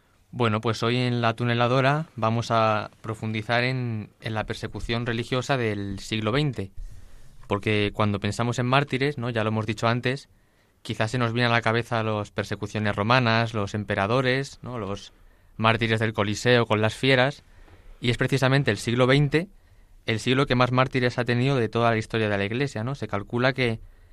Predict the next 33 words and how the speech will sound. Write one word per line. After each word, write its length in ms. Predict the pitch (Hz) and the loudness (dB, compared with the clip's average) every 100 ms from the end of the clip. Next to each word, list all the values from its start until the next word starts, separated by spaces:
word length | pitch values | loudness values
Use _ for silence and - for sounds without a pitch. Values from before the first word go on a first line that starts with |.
| - - | -10 -4
en 120 | 113 | 0
torno 220 | 110 110 | 2 2
a 80 | 101 | 2
tres 280 | 123 135 127 | 2 2 2
millones. 600 | 107 123 135 98 95 - - _ _ _ _ _ _ _ _ - | 0 0 0 -2 -6 -14 -20 _ _ _ _ _ _ _ _ -8
Y 560 | 117 113 104 101 101 - | -4 -4 -6 -10 -10 -8
esta 220 | 113 139 | -2 0
persecución 540 | 131 135 131 135 135 | 0 -2 -2 0 0
fue, 300 | 127 127 127 - _ _ _ _ - | 2 2 2 -4 _ _ _ _ -14
eh, 240 | 120 113 | -8 -6
especialmente 640 | 110 - 107 113 120 117 113 | -6 -2 2 2 2 2 2
encarnizada 640 | 110 110 113 - 120 117 | 2 2 0 2 4 4
o 40 | |
cruel 320 | 113 117 123 110 | 2 2 2 2
en 140 | 107 | 0
determinados 540 | 104 107 104 110 110 | -2 -4 -2 0 0
países, 480 | - 110 131 - 123 | 0 0 0 -2 -4
¿no? 180 | 117 127 | -4 -6
Como 420 | 110 104 101 98 - _ _ _ _ _ - | -4 -4 -2 -4 -10 _ _ _ _ _ -6
lo 180 | 107 | -4
que 380 | 104 110 107 104 | 0 0 2 0
es 280 | 101 110 - | -4 -10 -2
la 60 | 113 | 0
antigua 320 | 107 117 110 | 2 4 4
Unión 180 | 107 104 | 4 2
Soviética, 540 | 107 123 131 120 113 | 0 2 2 2 0
¿no? 180 | 117 127 | 2 2
México 560 | 110 120 - 104 110 110 | 2 0 0 -2 0 0
y 200 | 104 104 - _ _ - | -2 -8 -16 _ _ -4
algunas 380 | 107 113 117 | 0 2 2
zonas 260 | 113 117 110 | 2 0 0
de 80 | 110 | -2
Sudamérica, 640 | 113 107 127 131 123 131 | 0 0 2 2 0 -2